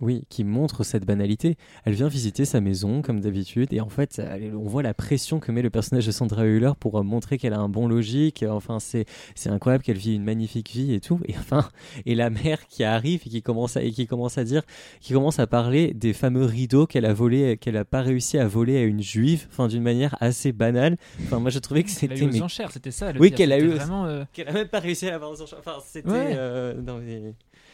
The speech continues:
Speaker 1: Non, mais je
Speaker 2: Mm.
Speaker 1: trouvais que cette séquence-là en particulier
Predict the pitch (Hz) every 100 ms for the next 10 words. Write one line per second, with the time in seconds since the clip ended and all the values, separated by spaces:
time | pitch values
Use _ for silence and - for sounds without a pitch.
0 | - - - 131 139 147 170 170 147 131
1 | - 143 143 - 170 147 117 - 127 131
2 | 123 156